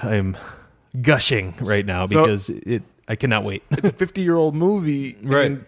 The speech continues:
Speaker 2: now in imax, you were able to, to, to see something good there and already just
Speaker 1: Oh my
Speaker 2: based
Speaker 1: God, it
Speaker 2: on, yeah?
Speaker 1: looks crystal clear.
Speaker 2: Oh, yeah.
Speaker 1: Each shot they show,
Speaker 2: <laughs>
Speaker 1: uh, I, I was t-,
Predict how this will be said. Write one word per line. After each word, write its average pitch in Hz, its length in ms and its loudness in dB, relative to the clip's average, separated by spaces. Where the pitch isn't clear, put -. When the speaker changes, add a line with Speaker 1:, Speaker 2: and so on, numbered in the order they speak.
Speaker 2:
now 147 220 2
in 151 140 0
imax, 165 480 2
you 156 120 4
were 156 100 6
able 151 160 4
to, 135 140 -2
to, 131 120 -12
to 131 100 -4
see 175 360 4
something 143 640 0
good 165 360 2
there 165 280 4
and 139 120 0
already 143 400 4
just 139 120 -2
Speaker 1:
Oh 139 80 4
my 135 120 4
Speaker 2:
based 113 180 4
Speaker 1:
God, - 20 2
it - 40 4
Speaker 2:
on, 120 60 0
yeah? 135 60 2
Speaker 1:
looks 156 200 0
crystal - 460 0
clear. 110 380 2
Speaker 2:
Oh, 123 180 -2
yeah. 131 200 0
Speaker 1:
Each 131 80 2
shot 123 340 2
they 120 120 4
show, 113 400 4
Speaker 2:
<laughs> 110 100 0
Speaker 1:
uh, - 100 2
I, 107 400 2
I 117 100 2
was 117 120 0
t-, - 120 -18